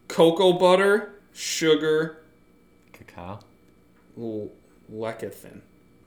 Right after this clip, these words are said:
Speaker 1: Lecithin.
Speaker 2: No,
Speaker 1: I'm gonna
Speaker 2: no
Speaker 1: Google.
Speaker 2: cacao.
Speaker 1: <laughs> I, I didn't even see that word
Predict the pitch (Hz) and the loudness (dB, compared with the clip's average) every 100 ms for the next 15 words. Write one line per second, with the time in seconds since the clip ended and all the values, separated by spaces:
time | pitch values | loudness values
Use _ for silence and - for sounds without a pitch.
0 | - 107 - - - - _ _ _ _ | -16 -16 -16 -20 -20 -20 _ _ _ _
1 | _ _ _ _ _ _ _ - 87 87 | _ _ _ _ _ _ _ -8 -4 -4
2 | 107 135 123 92 95 98 101 95 - 82 | -4 -4 -4 -4 -4 -4 -6 -10 -8 -8
3 | 104 - _ _ _ - - - - - | -8 -12 _ _ _ -20 -20 -20 -20 -20
4 | - 113 120 104 127 113 101 107 101 101 | -12 -10 -10 -10 -10 -10 -10 -10 -10 -8
5 | 98 | -12